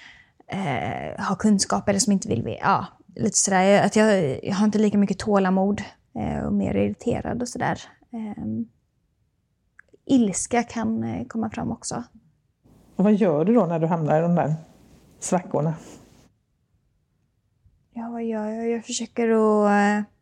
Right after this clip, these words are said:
Speaker 1: vända det. Så att, eh, umgås med vänner och äta gott och, ja, men bara
Speaker 2: Ta
Speaker 1: vara
Speaker 2: hand om
Speaker 1: snä-,
Speaker 2: dig
Speaker 1: ja,
Speaker 2: själv.
Speaker 1: precis. Var
Speaker 2: Mm.
Speaker 1: snäll mot mig själv. Ehm,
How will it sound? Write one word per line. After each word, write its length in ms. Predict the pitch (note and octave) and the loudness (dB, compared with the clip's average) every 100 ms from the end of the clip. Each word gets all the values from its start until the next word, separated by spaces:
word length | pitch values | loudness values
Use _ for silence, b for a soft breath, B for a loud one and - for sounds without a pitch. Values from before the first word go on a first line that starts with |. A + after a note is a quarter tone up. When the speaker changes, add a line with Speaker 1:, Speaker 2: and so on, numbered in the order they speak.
| _ _ - _ | _ _ -20 _
Speaker 1:
vända 360 | A#3 A3+ G#3 G3+ | -6 -2 -2 -2
det. 200 | - - - _ _ _ _ | -4 -8 -12 _ _ _ _
Så 160 | - A3 | -6 -4
att, 280 | G3 _ | -4 _
eh, 240 | - G#3 G#3+ - _ _ _ | -8 -6 -6 -10 _ _ _
umgås 380 | - A#3 G#3+ G3+ | -2 0 0 -2
med 100 | G#3 | -2
vänner 500 | G3+ G3 F#3+ F#3 G3 | 0 0 -2 -4 -2
och 300 | F#3+ F#3+ G3 _ _ _ | -2 -2 -4 _ _ _
äta 360 | G3+ G3+ - G3+ | -6 -6 -6 -6
gott 540 | F#3+ - - _ - | -6 -8 -14 _ -8
och, 340 | G#3+ F3+ F3+ _ _ _ _ _ _ _ _ _ _ _ _ | -2 -2 -2 _ _ _ _ _ _ _ _ _ _ _ _
ja, 80 | A3+ | 2
men 180 | C4 B3+ | 4 4
bara 320 | A#3+ F3+ E3 | 4 2 0
Speaker 2:
Ta 60 | A3 A#2 - G#3 _ - - | -4 -8 -8 -12 _ -20 -10
Speaker 1:
vara 180 | A#3 F#3+ | -2 2
Speaker 2:
hand 300 | F#3 D3 C#3+ | 4 4 6
om 60 | - | 6
Speaker 1:
snä-, 60 | |
Speaker 2:
dig 40 | B3+ | 6
Speaker 1:
ja, 140 | C#4 A3+ | 6 6
Speaker 2:
själv. 280 | E3+ F#3+ F#3+ - _ _ _ _ - | 6 2 -4 -10 _ _ _ _ -10
Speaker 1:
precis. 480 | C4 B3 G3+ - - | -4 0 0 -2 -6
Var 100 | - B3 | -4 0
Speaker 2:
Mm. 80 | B3+ | 2
Speaker 1:
snäll 280 | - A3+ | 4 4
mot 160 | A3 G#3+ | 4 2
mig 100 | G#3+ | 0
själv. 240 | - B2+ A3+ _ _ _ _ _ _ _ - - - | 2 2 0 _ _ _ _ _ _ _ -18 -14 -4
Ehm, 500 | G3 F#3+ F#3 G3 | 0 0 0 -4